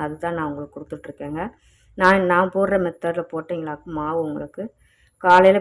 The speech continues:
பிரேக்ஃபாஸ்ட்டு போட்ட சப்பாத்தினாலும் உங்களுக்கு நைட்டு வரைக்கும் நல்லா சாஃப்டாக இருக்குங்க. இப்போ இந்த மாவு நல்லா பிசைஞ்சு எடுத்துக்கலாம். இப்போ மாவு நல்லா பிசைஞ்சு எடுத்தாச்சுங்க. பார்த்தாலே உங்களுக்கு தெரியும், கையில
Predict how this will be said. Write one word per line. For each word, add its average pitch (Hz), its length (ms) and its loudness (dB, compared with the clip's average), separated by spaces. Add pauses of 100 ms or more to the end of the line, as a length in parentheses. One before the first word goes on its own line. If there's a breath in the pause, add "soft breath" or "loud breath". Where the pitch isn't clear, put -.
பிரேக்ஃபாஸ்ட்டு 180 640 0
போட்ட 165 300 -4
சப்பாத்தினாலும் 160 580 -6
உங்களுக்கு 151 340 -10
நைட்டு 156 320 -8
வரைக்கும் 151 300 -10
நல்லா 151 140 -8 (100)
சாஃப்டாக 147 480 -14
இருக்குங்க. 156 400 -14 (3750)
இப்போ 220 180 -6
இந்த 175 200 -4
மாவு 165 240 -4
நல்லா 156 200 -12 (100)
பிசைஞ்சு 147 360 -16
எடுத்துக்கலாம். - 540 -4 (1120)
இப்போ 220 160 -2 (100)
மாவு 185 200 4 (120)
நல்லா 175 300 -2
பிசைஞ்சு 175 440 -2
எடுத்தாச்சுங்க. 165 680 0 (140)
பார்த்தாலே 202 480 2
உங்களுக்கு 156 380 -2
தெரியும், 165 360 -4
கையில 165 300 -2